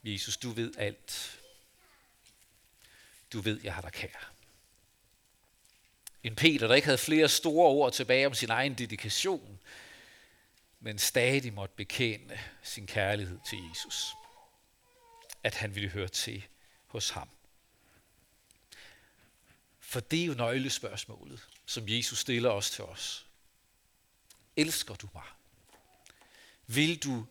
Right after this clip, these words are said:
fællesskab med mig? Vil du høre til i min flok?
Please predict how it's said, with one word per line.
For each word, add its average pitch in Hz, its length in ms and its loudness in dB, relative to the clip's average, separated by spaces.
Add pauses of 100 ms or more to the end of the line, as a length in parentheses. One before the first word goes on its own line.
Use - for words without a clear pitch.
fællesskab - 960 0 (200)
med 104 200 0
mig? 104 140 -4 (2750)
Vil 117 120 -4
du 123 80 -2
høre 120 220 0
til 170 400 2
i 135 40 -4
min 113 200 -8
flok? 147 400 0